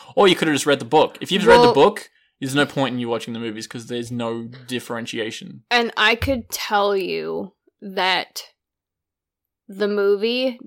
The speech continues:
Speaker 2: didn't follow some important points of the book. And I was like, "Why? It was a really good story."
Speaker 1: Well, I'm not sure what they did with the, the remake. I would like to watch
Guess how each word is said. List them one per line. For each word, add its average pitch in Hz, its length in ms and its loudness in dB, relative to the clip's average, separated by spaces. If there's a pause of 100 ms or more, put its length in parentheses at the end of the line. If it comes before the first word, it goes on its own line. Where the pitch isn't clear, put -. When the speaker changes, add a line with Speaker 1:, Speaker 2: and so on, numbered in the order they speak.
(920)
Speaker 2:
didn't 208 500 0
follow 196 560 2
some 190 280 -6
important 190 720 -6
points - 380 -10
of 175 120 -12
the 170 100 -6
book. - 500 -14 (680)
And 190 100 -6
I 185 60 -2
was 185 140 -6
like, 190 160 -2
"Why? 185 420 2
It - 180 -4
was 196 180 -2
a 190 60 -2
really 190 520 -6
good 185 220 -6
story." 170 720 -6
Speaker 1:
Well, 131 120 0
I'm 131 80 0
not 135 140 -4
sure 123 160 -6
what 110 100 -8
they 117 100 -10
did 113 200 -12
with 123 100 -20
the, 120 100 -14 (140)
the 117 140 -10
remake. 107 400 -16
I 131 80 4
would 143 160 2
like 135 260 0
to 143 100 -10
watch - 520 -2